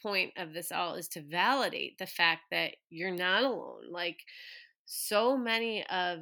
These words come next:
these unspoken pieces of motherhood are true for all of us. And I'm personally really grateful to have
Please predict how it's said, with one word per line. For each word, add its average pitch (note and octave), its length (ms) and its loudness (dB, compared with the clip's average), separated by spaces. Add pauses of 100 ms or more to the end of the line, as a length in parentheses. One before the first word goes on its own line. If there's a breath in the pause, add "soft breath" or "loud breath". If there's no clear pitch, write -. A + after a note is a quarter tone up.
these F3+ 280 -6 (120)
unspoken G3 1040 -4
pieces F3 680 -4
of D#3 200 -8
motherhood E3 720 -2 (100)
are D#3+ 180 -10
true F3 720 -6
for - 280 -10 (100)
all F#3 280 2
of C3 100 -8
us. - 420 -8
And E3 600 -2 (560 loud breath)
I'm G#3+ 300 8
personally F3+ 880 -2
really E3+ 280 -4
grateful E3+ 640 -4
to E3+ 160 -6
have D#3+ 340 -2